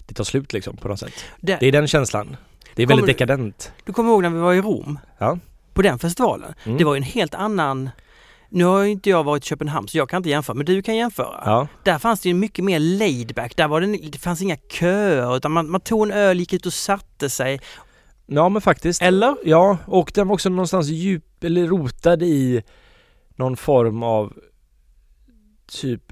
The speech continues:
Speaker 1: öl, eller så här, en ölkultur som jag känner mig bekväm i alla fall, eller
Speaker 2: Mm.
Speaker 1: hemma vid, att den här,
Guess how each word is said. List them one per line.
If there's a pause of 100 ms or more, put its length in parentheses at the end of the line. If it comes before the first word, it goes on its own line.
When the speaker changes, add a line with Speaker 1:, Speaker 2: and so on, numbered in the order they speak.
(160)
Speaker 1:
öl,
eller
så
här,
en
ölkultur
som
jag
känner
mig
bekväm
i
alla
fall,
eller
Speaker 2:
Mm.
Speaker 1:
hemma
vid,
att
den
här,